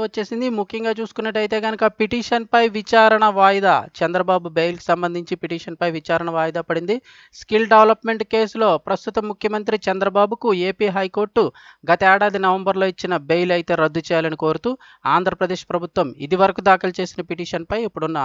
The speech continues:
విచారణ వాయిదా అయితే వేశారు. శుక్రవారం నాడు జస్టిస్ బేలా ఎం త్రివేది, జస్టిస్ సతీష్ చంద్ర శర్మ గారులతో కూడిన ధర్మాసనం అత్యవసర పని ఉందని తన ముందున్న కేసుల విచారణను త్వరగా ముగించడంతో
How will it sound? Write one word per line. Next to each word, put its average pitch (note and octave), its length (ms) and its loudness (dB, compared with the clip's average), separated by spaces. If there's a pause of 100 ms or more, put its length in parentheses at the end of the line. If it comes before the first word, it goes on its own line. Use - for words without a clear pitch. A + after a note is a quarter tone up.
(100)
విచారణ E3 420 0
వాయిదా C#3+ 400 2
అయితే C#3+ 200 -2
వేశారు. C3 360 0 (600)
శుక్రవారం D#3 520 0
నాడు G#3+ 300 2
జస్టిస్ E3 480 -6
బేలా E3+ 300 2 (180)
ఎం E3 140 -6
త్రివేది, E3+ 540 -2
జస్టిస్ E3 460 -4
సతీష్ E3 440 -2
చంద్ర F3+ 300 -2
శర్మ F3 340 -2
గారులతో E3 380 -2
కూడిన D#3+ 280 -4 (520)
ధర్మాసనం E3 640 -2 (140)
అత్యవసర F#3 680 -4 (280)
పని F3+ 220 2
ఉందని F3+ 340 -2 (100)
తన F3 200 2
ముందున్న F#3 460 -6 (220)
కేసుల F3 320 -4
విచారణను F3 560 -2
త్వరగా D#3+ 340 -2
ముగించడంతో E3 600 -6